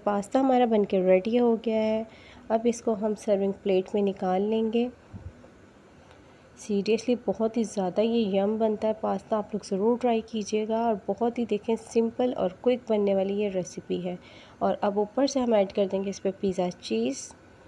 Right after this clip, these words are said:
पिज़्ज़ा चीज़, मोज़रेला, चेडर, जौन सी भी आपके पास हो आप लोग वो यूज़ कर लें। ऊपर से थोड़ा सा और हम स्प्रिंकल कर लेंगे ओरिगानो।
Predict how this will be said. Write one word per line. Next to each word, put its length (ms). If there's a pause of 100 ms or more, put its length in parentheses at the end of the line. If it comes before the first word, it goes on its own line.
(1900)
पिज़्ज़ा 300
चीज़, 400
मोज़रेला, 680
चेडर, 560
जौन 240
सी 120
भी 100
आपके 280
पास 320
हो 60
आप 160
लोग 160
वो 100
यूज़ 280
कर 180
लें। 160
ऊपर 240
से 140
थोड़ा 280
सा 160
और 300
हम 160
स्प्रिंकल 480
कर 180
लेंगे 340
ओरिगानो। 680